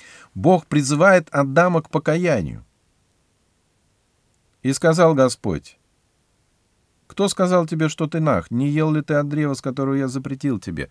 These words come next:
Теперь он же напрямую ему задаёт вопрос, как бы помогает ему исповедоваться. Как иногда человек, когда первый раз приходит в храм, он говорит: «Батюшка, я не исповедовался никогда».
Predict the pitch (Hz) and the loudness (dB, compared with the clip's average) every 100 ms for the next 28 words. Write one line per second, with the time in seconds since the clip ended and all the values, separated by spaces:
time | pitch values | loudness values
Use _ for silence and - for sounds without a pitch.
0 | _ - 123 135 131 127 135 135 139 131 | _ -4 0 0 0 -2 -2 -2 -2 -2
1 | 110 104 101 87 87 82 71 - _ _ | -2 -2 -4 -4 -8 -8 -12 -16 _ _
2 | _ _ _ - 117 117 113 131 139 139 | _ _ _ -6 -4 -2 0 2 4 4
3 | 147 131 101 107 95 92 - 113 120 92 | 4 4 2 -2 -2 -4 -4 -2 -2 -2
4 | 73 62 - - _ _ _ _ - 92 | -6 -14 -18 -20 _ _ _ _ -12 -6
5 | 101 101 101 101 107 90 87 87 - 101 | -2 0 0 -2 -4 -4 -4 -8 -6 -4
6 | 92 95 82 92 82 92 87 120 135 139 | -2 -2 -4 -8 -12 -10 -8 -4 -4 -4
7 | - - - 92 92 113 101 - 80 113 | -14 -20 -10 -8 -4 -4 -4 -6 -6 -4
8 | 127 - 135 113 85 - 85 98 87 71 | -6 -6 -4 -4 -6 -10 -8 -8 -8 -10